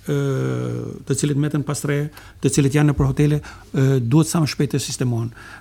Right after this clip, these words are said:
Dhe kjo është një përgjegjësi e madhe shtetërore. Sot është kollaj të, të, të ndosh një pozicion tjetër apo të bësh kritizerën.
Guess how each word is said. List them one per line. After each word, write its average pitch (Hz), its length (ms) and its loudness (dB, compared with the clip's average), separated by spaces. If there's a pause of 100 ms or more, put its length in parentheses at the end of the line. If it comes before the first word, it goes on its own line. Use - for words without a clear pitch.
Dhe 151 160 4
kjo 220 160 2
është 170 140 2
një - 80 -2
përgjegjësi 151 260 2
e 139 80 4
madhe 156 240 4
shtetërore. 135 480 -2 (160)
Sot 202 320 4
është - 220 -2
kollaj 190 180 6 (320)
të, 160 160 0 (160)
të, 151 100 -2 (220)
të 147 80 -2 (140)
ndosh 170 260 0
një 156 160 2
pozicion 151 340 2 (380)
tjetër 170 240 2
apo 147 220 0 (200)
të 151 140 0
bësh 151 180 0
kritizerën. 139 460 2